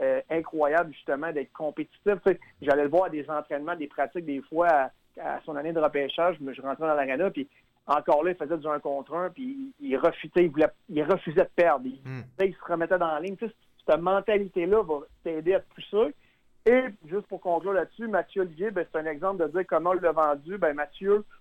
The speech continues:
Speaker 1: pour moi, a connu, a rapidement compris c'était quoi ses forces. Il a, il a toujours bien exploité. Il a accepté qui il était. Et
Speaker 2: Hmm.
Speaker 1: c'est, c'est ça, des fois, que
Speaker 2: Ouais,
Speaker 1: t'arrives
Speaker 2: ouais.
Speaker 1: junior. Tu vois des jeunes, puis tu dis,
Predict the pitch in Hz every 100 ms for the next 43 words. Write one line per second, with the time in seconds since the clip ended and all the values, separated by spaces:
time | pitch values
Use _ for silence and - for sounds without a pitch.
0 | - 151 160 175 190 - - 160 156 170
1 | - - - - 185 175 190 214 208 156
2 | - 185 190 190 208 196 170 - 185 214
3 | 208 - - - - 151 - 208 202 165
4 | - 185 - - - _ _ - - 147
5 | 139 165 160 143 151 185 170 196 165 196
6 | 180 - 165 151 - 247 170 - 214 -
7 | 208 180 233 214 - 185 151 - 165 -
8 | _ _ - 196 180 208 185 208 277 247
9 | 175 214 202 160 151 196 110 156 180 196
10 | - 226 214 170 220 277 190 151 - 151
11 | 220